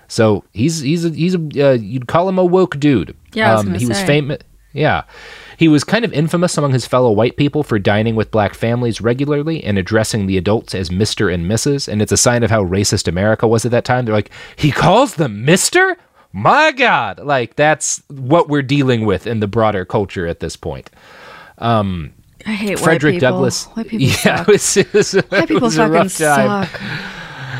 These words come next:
Speaker 1: Yeah, you don't wind up super proud of American history when you really get into the weeds of race. Um,
Speaker 2: You're like,
Speaker 1: yep,
Speaker 2: we're
Speaker 1: kinda hard
Speaker 2: like,
Speaker 1: to.
Speaker 2: "Oh my God."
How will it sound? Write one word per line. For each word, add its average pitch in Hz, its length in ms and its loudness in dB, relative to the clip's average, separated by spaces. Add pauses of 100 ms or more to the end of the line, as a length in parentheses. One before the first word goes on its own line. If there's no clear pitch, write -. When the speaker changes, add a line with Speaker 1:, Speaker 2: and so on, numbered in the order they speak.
(120)
Speaker 1:
Yeah, 160 240 6
you 156 160 2
don't 175 220 0
wind 151 240 2
up 143 160 2
super 139 300 0
proud 120 420 2
of 110 200 -8
American 107 480 0
history 101 380 -2
when 92 140 -2
you 92 60 -2
really 98 220 0
get 92 160 0
into 101 120 -6
the 92 120 -2
weeds 92 360 -2
of 90 140 -6
race. 90 540 -2
Um, 85 800 -4 (100)
Speaker 2:
You're 220 180 -10
like, 214 260 -4
Speaker 1:
yep, 104 240 -4 (140)
Speaker 2:
we're - 160 -8
Speaker 1:
kinda 123 260 -2
hard 101 160 0
Speaker 2:
like, 92 80 -4
Speaker 1:
to. 80 220 -6
Speaker 2:
"Oh 208 180 -4
my 160 240 -4
God." 180 800 -4